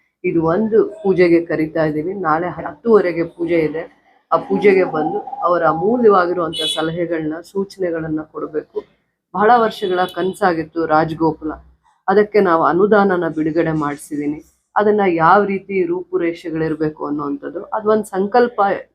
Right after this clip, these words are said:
ಸಂಕಲ್ಪ ಮಾಡಿ ಅದನ್ನ ಯಶಸ್ವಿ ಮಾಡೋದಕ್ಕೋಸ್ಕರ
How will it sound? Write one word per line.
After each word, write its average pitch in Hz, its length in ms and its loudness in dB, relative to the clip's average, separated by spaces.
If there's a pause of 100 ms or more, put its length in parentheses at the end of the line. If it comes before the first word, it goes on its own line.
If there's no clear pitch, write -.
(300)
ಸಂಕಲ್ಪ 208 520 0
ಮಾಡಿ 196 540 2
ಅದನ್ನ 170 340 -2
ಯಶಸ್ವಿ 233 460 -4
ಮಾಡೋದಕ್ಕೋಸ್ಕರ 170 840 -2